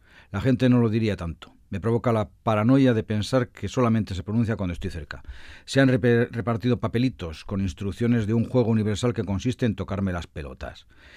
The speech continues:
Sin embargo, no adivino a intuir la manera en que tanta gente se pone de acuerdo con esa facilidad para algo que es tan nimio para ellos y tan molesto para mí. Espero no ser el único, porque de lo contrario mi flipe sería de máximo nivel.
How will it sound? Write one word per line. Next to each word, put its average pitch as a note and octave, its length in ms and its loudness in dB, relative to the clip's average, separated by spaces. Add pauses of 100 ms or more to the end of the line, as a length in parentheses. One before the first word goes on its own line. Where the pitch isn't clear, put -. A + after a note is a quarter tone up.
(160)
Sin A2+ 160 -2
embargo, B2+ 300 4
no C3 80 8
adivino B2+ 360 6
a B2 80 6
intuir A#2+ 360 4
la B2+ 80 4
manera A#2 320 4
en G2+ 80 -2
que A2+ 80 -2
tanta B2 260 2
gente A2 240 0
se F#2+ 140 -4
pone A2+ 180 0
de G#2+ 60 0
acuerdo G#2+ 340 -2
con G#2 140 -2
esa G2+ 160 -2
facilidad G2+ 500 -2
para F#2 260 -4
algo A2 240 -2
que A2+ 100 -6
es G#2 100 -6
tan G#2+ 240 2
nimio C3 280 6
para G#2+ 200 -4
ellos B2+ 220 0
y F#2+ 40 -6
tan F#2 160 -4
molesto F2 340 -6
para D2+ 200 -10
mí. C#2 180 -14 (720)
Espero A2+ 260 -2
no A2 100 2
ser G#2 180 -2
el A#2+ 100 2
único, B2 320 2
porque F2+ 240 -8
de F2 80 -6
lo F#2 100 -4
contrario A2 400 -2
mi A2+ 140 2
flipe A#2+ 300 -2
sería F#2+ 260 -4
de F2 60 -4
máximo E2 360 -8
nivel. C2+ 300 -14